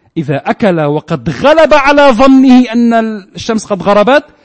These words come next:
ثم تبين أن الشمس لم تغرب، فإنه يلزم بالقضاء فقط من غير كفارة. واضح؟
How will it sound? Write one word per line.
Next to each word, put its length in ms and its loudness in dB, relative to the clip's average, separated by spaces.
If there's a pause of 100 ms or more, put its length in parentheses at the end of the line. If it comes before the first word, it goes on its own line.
ثم 240 0
تبين 440 0
أن 100 -2
الشمس 300 -6
لم 60 -6
تغرب، 320 -4
فإنه 220 -8
يلزم 280 -4
بالقضاء 380 -4
فقط 360 -16 (420)
من 140 -2
غير 160 -4
كفارة. 460 -16 (2500)
واضح؟ 440 -6